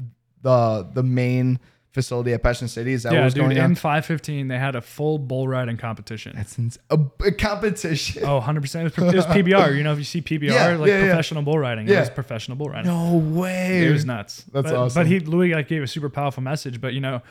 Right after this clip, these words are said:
Speaker 2: that, like, God spoke to me, like, for the first time, like, super clearly in my life, and I was
Speaker 1: Okay.
Speaker 2: like,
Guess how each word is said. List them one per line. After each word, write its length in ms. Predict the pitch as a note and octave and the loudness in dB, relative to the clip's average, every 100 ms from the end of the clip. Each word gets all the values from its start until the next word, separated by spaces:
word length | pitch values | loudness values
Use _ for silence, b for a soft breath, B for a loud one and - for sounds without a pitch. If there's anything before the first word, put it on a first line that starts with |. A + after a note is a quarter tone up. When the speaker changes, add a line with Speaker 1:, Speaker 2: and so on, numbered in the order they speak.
| B B - | B B 0
Speaker 2:
that, 260 | D#3 B2 | 0 0
like, 140 | D3 B2+ | -4 0
God 220 | C#3 C#3 | 0 0
spoke 260 | - D3 | -4 -8
to 80 | C#3+ | -6
me, 80 | D3 | -4
like, 260 | C3 B2 - | -4 -6 -8
for 80 | |
the 100 | C3 | -12
first 280 | A2+ C3+ - | -8 -8 -8
time, 200 | C3+ C3 | -8 -6
like, 200 | C3 A#2 | -6 -8
super 360 | - - E3 C3 | -10 -8 -6 -6
clearly 340 | - C#3+ C#3+ | -6 -4 -4
in 60 | C3+ | -4
my 100 | A#2+ | -4
life, 320 | A#2 B2+ C#3 - | -4 -4 -6 -6
and 80 | |
I 40 | B2 | -2
was 80 | A2+ | -2
Speaker 1:
Okay. 80 | |
Speaker 2:
like, 100 | A2+ | -2